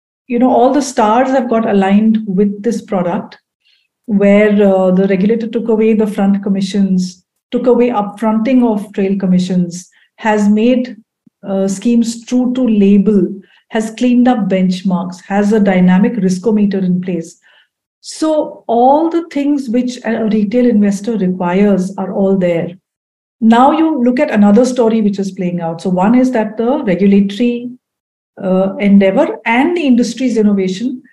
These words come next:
have got us a product which is really useful and, um,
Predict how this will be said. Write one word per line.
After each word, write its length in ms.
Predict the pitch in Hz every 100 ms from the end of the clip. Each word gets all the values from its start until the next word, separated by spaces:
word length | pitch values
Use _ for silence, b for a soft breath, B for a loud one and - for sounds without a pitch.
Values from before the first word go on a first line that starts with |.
| _
have 220 | - 214 202
got 200 | 196 196
us 140 | 247
a 100 | 269
product 500 | - 196 190 - -
which 160 | 233 247
is 440 | 262 240 - - _
really 200 | 220 269
useful 600 | 220 196 196 - 302 370 - _ _ _ -
and, 300 | 269 370 403 _ _ _
um, 800 | 262 208 208 202 196 196 - -